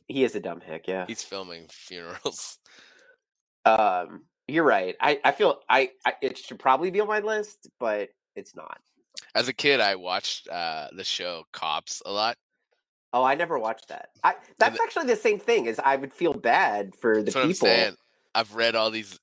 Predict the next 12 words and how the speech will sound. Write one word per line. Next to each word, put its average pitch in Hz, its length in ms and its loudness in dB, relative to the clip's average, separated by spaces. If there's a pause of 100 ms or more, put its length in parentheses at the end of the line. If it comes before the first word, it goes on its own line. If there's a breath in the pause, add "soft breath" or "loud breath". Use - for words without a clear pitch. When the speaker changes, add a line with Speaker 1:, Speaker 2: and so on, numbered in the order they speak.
Speaker 2:
articles 98 520 -6
recently 113 500 -6
about 87 520 -10
Cops, 82 380 -6
and 104 100 -12
there's 113 180 -8
a 110 60 -4
podcast. 98 640 -6
There's 113 120 -16
this 113 140 -8
dude, 131 300 0
I - 400 -20